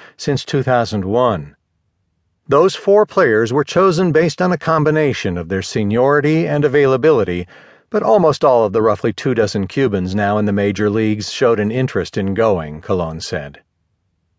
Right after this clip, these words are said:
Cespedes decided to stay in the United States because he is a free agent seeking a huge multi-year deal and essentially has to attend to business. He may go on the next trip, assuming there is one,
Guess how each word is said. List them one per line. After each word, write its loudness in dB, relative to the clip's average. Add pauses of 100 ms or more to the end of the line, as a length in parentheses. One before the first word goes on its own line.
(140)
Cespedes 2
decided 0
to 0
stay -2
in 2
the 2
United 0
States 0
because 0
he 0
is 0
a 0
free 0
agent -2
seeking -4
a 0
huge 0
multi-year 0
deal 2 (340)
and -2
essentially 0
has 0
to -2
attend -4
to -4
business. -4 (440)
He -2
may 2
go 2
on -2
the 0
next -2
trip, -4
assuming -2
there 0
is -2
one, -6